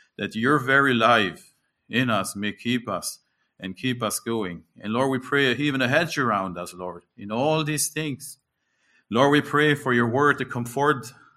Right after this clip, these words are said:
this morning. We pray, Lord, that you may speak to us, that your truth may penetrate our hearts, Lord,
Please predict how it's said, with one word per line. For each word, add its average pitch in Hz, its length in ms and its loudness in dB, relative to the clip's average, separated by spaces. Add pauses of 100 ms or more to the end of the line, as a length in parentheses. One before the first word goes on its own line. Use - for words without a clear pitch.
(300)
this 107 160 -8
morning. 113 480 -4 (400)
We - 120 -6
pray, 127 240 -2
Lord, 127 260 2
that 113 160 -2
you 113 100 -2
may 104 300 -4 (460)
speak 151 360 -2
to 147 160 -2
us, - 440 0 (920)
that 113 200 -6
your 135 160 2
truth 143 520 -2 (580)
may 113 120 -4
penetrate 135 580 -4
our 113 120 0
hearts, 117 440 -2
Lord, 92 300 -8